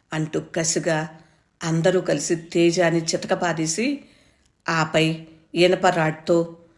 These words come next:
తలపై బాదేసి రెడీగా పెట్టుకున్న ఆటో ఎక్కి పరారైపోయారు. రామారావు జరిగిందేమిటో అర్థమై నిశ్చేష్టుడిలా నిలబడిపోయాడు. "అక్కా, తేజక్క, మాట్లాడక్కా.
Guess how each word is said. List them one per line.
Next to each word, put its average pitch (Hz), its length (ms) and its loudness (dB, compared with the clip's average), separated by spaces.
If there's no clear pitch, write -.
తలపై 170 380 2
బాదేసి 160 800 -4
రెడీగా 180 440 4
పెట్టుకున్న 165 640 -4
ఆటో 165 300 0
ఎక్కి 160 280 -2
పరారైపోయారు. 156 880 -4
రామారావు 165 500 0
జరిగిందేమిటో 160 1040 0
అర్థమై 160 520 0
నిశ్చేష్టుడిలా 208 800 2
నిలబడిపోయాడు. 165 800 -2
"అక్కా, 175 640 2
తేజక్క, 202 580 4
మాట్లాడక్కా. 165 1080 0